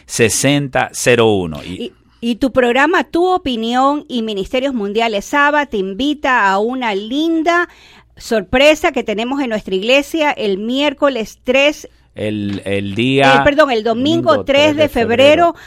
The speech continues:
Speaker 2: a las seis de la tarde, el adorador, eh, Marcos Brunet estará con nosotros. ¿Tienes algo más que decir?
Speaker 1: Sí, definitivamente esa es una linda bendición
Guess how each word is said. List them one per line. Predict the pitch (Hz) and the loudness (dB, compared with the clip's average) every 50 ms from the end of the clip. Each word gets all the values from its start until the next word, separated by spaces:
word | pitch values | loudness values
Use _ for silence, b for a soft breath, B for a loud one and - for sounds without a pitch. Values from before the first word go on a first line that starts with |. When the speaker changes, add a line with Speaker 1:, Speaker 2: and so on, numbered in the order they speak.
| B B | B B
Speaker 2:
a | - - 208 | -4 -2 -2
las | 208 208 208 | -2 -4 -2
seis | - 285 285 302 | 0 2 2 2
de | 294 302 262 | 2 0 0
la | 233 220 | -2 -2
tarde, | 220 - 269 277 294 302 311 320 311 302 B B B B B | 0 0 2 2 4 2 2 0 -2 -2 B B B B B
el | - 214 208 208 | -6 -4 -2 0
adorador, | 202 208 208 208 202 202 202 220 247 269 277 285 277 277 - _ _ - | 0 0 0 0 0 2 2 4 6 6 6 4 2 0 -6 _ _ -10
eh, | 214 214 208 202 | -8 -6 -6 -6
Marcos | 185 208 220 240 262 277 285 285 - 277 240 | -8 -4 0 0 2 2 0 -2 -4 -6 -4
Brunet | 214 220 214 208 233 262 269 | -2 -2 -2 -2 -2 -2 -2
estará | 269 254 - - 214 202 214 208 | -2 -2 -4 -4 -2 -2 -2 -2
con | - 233 208 | -4 -6 -6
nosotros. | 190 185 - 214 165 156 - 151 - | -6 -6 -6 -6 -8 -8 -10 -10 -8
¿Tienes | 247 240 240 247 | -6 -6 -6 -4
algo | 262 262 247 233 226 | -6 -6 -6 -6 -8
más | 226 240 - | -10 -8 -6
que | 269 240 | -6 -6
decir? | 233 233 - 220 | -6 -6 -6 -6
Speaker 1:
Sí, | 175 - 113 113 110 104 101 95 | -4 -2 0 0 0 -2 -2 -2
definitivamente | 90 95 90 - - 98 95 95 92 - 110 113 123 127 117 113 117 120 123 120 - 110 110 | -4 -4 -4 -4 -4 -4 -2 -2 -4 -2 -2 0 0 2 2 2 0 -2 -2 -2 -2 -4 -4
esa | 104 - 123 | -2 -4 -6
es | 110 - - | -6 -4 -6
una | 113 107 101 92 90 | -6 -4 -4 -4 -4
linda | 90 92 104 127 156 160 156 147 135 | -4 -4 -4 -4 -4 -2 0 0 0
bendición | 123 131 127 113 110 98 - - 113 107 107 107 107 | 0 0 -2 -2 -4 -4 -4 -2 0 0 0 0 -2